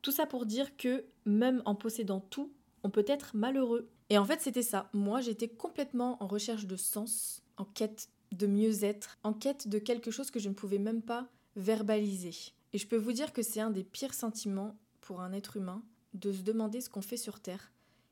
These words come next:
quel est notre but. Et ça, des objets ne peuvent absolument pas le combler. Ce qui fait que je dis, « Ok, c'est pas normal, je suis pas bien, euh, je pense à ci, je pense à ça, qu'est-ce qu'on fait ? » Je, là, je, je n'arrive plus à m'en sortir seule, je comprends pas,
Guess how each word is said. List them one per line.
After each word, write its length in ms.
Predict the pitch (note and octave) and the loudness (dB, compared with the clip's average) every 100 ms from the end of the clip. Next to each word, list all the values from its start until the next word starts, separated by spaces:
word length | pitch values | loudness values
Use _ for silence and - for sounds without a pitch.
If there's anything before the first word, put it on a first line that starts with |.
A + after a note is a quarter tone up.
| _ | _
quel 160 | G#3 A#3 | 0 2
est 20 | |
notre 220 | B3 G3 | 2 2
but. 480 | F3 G3 G#3 - - _ _ _ | -2 -8 -8 -12 -14 _ _ _
Et 100 | A3+ | 4
ça, 200 | A#3 F#4 | 4 2
des 200 | F4 B3 | 0 0
objets 240 | C#4+ D4 E4+ | 0 -2 -4
ne 100 | D#4 | 0
peuvent 240 | B3+ B3 B3 | 2 2 0
absolument 600 | B3+ - F4+ E4 D4 C4+ | -2 -2 0 2 2 0
pas 260 | - F4+ G#4 - | 4 4 4 -4
le 140 | B3 D4 | -2 0
combler. 460 | - E4+ C4+ C4+ - _ _ _ _ _ | 0 0 0 0 -6 _ _ _ _ _
Ce 100 | - | -10
qui 140 | - A#3 | -6 -4
fait 180 | D#4+ | -4
que 200 | E4 C4+ D4+ E4 - | -2 0 0 -2 -10
je 140 | G#3 G3 | -4 -2
dis, « 200 | F#3 A#3 | 0 0
Ok, 180 | B3+ C#4+ - - | 0 0 -2 -6
c'est 140 | - | -6
pas 140 | G3+ G#3 | 0 2
normal, 400 | B3 A3+ G#3 G#3+ | 2 2 2 0
je 60 | |
suis 100 | - | -4
pas 100 | F#3 | -4
bien, 400 | F3+ F#3 G3 B3 - | -4 -2 -4 -6 -6
euh, 640 | F3+ F3 E3 E3 E3 D#3+ E3 | -4 -2 -4 -6 -6 -8 -8
je 160 | E3 E3 | -10 -10
pense 260 | F#3 F3+ | -10 -6
à 80 | F3+ | -6
ci, 240 | - F#3+ | -6 -6
je 100 | G3 | -6
pense 200 | - G3+ | -6 -6
à 60 | G#3 | -4
ça, 340 | G3+ F#3 G#3 - _ _ _ _ | -4 -4 -6 -10 _ _ _ _
qu'est-ce 160 | G#3+ G#3+ | 0 0
qu'on 100 | C4+ | -2
fait ? » 260 | A#3 - - _ - | -2 -6 -10 _ -10
Je, 420 | F#3 F#3 G3 F#3+ | -6 0 4 4
là, 160 | G3 G#3 | 6 4
je, 200 | G#3 F3+ | 2 -2
je 160 | F3 | -4
n'arrive 280 | F3+ F3 F3+ | -6 -6 -10
plus 140 | - G#3 | -2 -2
à 40 | |
m'en 100 | G3+ | 0
sortir 340 | G3+ F#3+ G3 | -4 -6 -6
seule, 540 | - - G3 G#3+ B3+ B3+ | -4 0 2 2 0 -4
je 180 | F3+ F3+ | -6 -8
comprends 340 | - G3 G3+ | -8 -6 -4
pas, 340 | G3 G3+ G3+ | 2 2 2